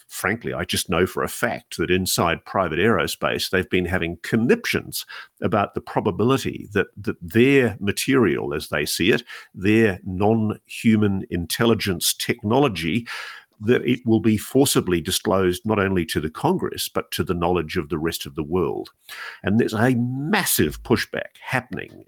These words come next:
at lobbying level. Uh, various flunkies from different lobbying firms are going around on behalf of very senior and well-known aerospace companies, twisting congressional arms, p-, impressing upon them that, uh,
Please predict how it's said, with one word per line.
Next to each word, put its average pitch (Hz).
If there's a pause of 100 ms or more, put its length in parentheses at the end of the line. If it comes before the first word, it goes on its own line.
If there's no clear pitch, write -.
at 92 (180)
lobbying 107
level. 85 (420)
Uh, 78
various 90
flunkies 110
from 82
different 98
lobbying 104
firms 113
are 95
going 95
around 95
on 82
behalf 98
of 78
very 95
senior 107
and 82
well-known 95 (380)
aerospace 98
companies, 120 (360)
twisting 113
congressional 107
arms, 76
p-, -
impressing 110
upon 76
them 71
that, -
uh, 104